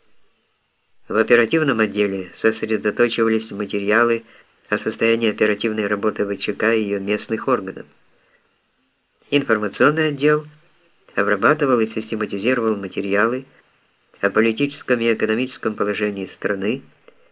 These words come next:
и на их основе составлял обобщенные информационные сводки. Семнадцатого января тысяча восемьсот восемьдесят четвертого года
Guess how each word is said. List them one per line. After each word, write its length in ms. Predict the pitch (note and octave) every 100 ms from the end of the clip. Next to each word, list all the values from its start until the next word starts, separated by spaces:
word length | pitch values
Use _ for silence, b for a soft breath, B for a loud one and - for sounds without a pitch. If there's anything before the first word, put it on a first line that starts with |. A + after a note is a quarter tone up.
| _ _ _
и 60 |
на 60 | G2+
их 220 | G2+ -
основе 480 | G#2 - A2 A#2+ C3
составлял 580 | - G#2+ G2+ G#2+ A2+ A2 -
обобщенные 760 | G#2 G2 - - A#2+ A#2+ A#2
информационные 760 | A2 G#2+ G#2 F#2 G#2+ G#2 G#2+
сводки. 520 | G#2 - G#2 F2 - - _ _ _ _ _ _ _ _ _ _ _ _ _ _ _ _ _ _ _ _ _ _ _ _ _ _ _ _ _ _ _
Семнадцатого 720 | - C#3+ D#3+ D3 C3 - C3
января 600 | B2+ A#2+ A#2 A2+ A2+ A#2 - _
тысяча 400 | - A2+ A#2+ A2+
восемьсот 560 | A2+ A2 A2 - A2+ A2
восемьдесят 640 | G#2 G#2 A2 G#2+ G#2 A2
четвертого 720 | A2 G#2 G2+ G#2 G2+ G#2+ G2+ G2
года 400 | G2+ G2+ A2